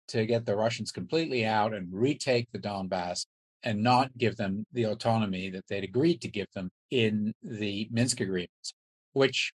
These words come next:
arguably they were pressured to accept rather than actually accepted it, you know, so they do have an argument as well. Now,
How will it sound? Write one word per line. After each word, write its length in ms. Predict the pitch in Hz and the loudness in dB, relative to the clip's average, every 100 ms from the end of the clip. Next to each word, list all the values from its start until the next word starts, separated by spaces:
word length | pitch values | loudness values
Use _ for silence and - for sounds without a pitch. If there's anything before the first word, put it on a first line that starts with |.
| _ _ | _ _
arguably 760 | 151 147 139 123 113 117 110 113 - _ - | 6 6 6 4 4 2 2 -2 -8 _ -2
they 120 | 123 | 0
were 300 | 110 110 123 - | 2 0 -2 -8
pressured 520 | - 160 147 - 98 - - | 2 4 6 4 -4 -8 -8
to 160 | 117 | -6
accept 520 | 98 - - 92 - - _ | -4 -4 -6 -6 -10 -20 _
rather 220 | 113 104 92 | -4 -4 -6
than 160 | 95 95 _ _ _ - | -10 -12 _ _ _ -6
actually 320 | 117 117 98 | -6 -4 -8
accepted 420 | 92 - 104 92 | -6 -4 -4 -6
it, 120 | 87 - | -12 -14
you 80 | - | -16
know, 60 | 90 - | -16 -12
so 200 | - 92 _ | -10 -10 _
they 120 | 107 | -10
do 200 | 101 117 | -4 -4
have 160 | 95 92 | -4 -8
an 100 | 92 | -8
argument 280 | 98 - - _ _ - | -10 -12 -20 _ _ -10
as 160 | 120 120 | -4 4
well. 260 | 220 123 - _ _ | 6 6 2 _ _
Now, 400 | - 170 156 143 | 2 6 8 6